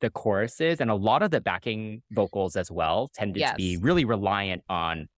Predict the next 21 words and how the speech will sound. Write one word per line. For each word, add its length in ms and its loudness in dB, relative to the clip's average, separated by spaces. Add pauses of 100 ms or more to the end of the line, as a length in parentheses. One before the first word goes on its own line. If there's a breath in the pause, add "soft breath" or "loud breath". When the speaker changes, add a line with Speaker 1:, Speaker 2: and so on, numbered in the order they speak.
(120)
Speaker 1:
the 100 -2
backing 420 -4
track. 340 -2
So 120 2
there 140 4
would 120 0
only 280 2
be 160 -2
a 140 -2 (120)
few 180 4
select 340 0
moments 360 0
in 80 -4
their 120 0
concerts 500 -4
that 140 -2
you'd 160 -2
actually 340 -2
get 240 -2
true 580 0 (460)
harmonies. 680 0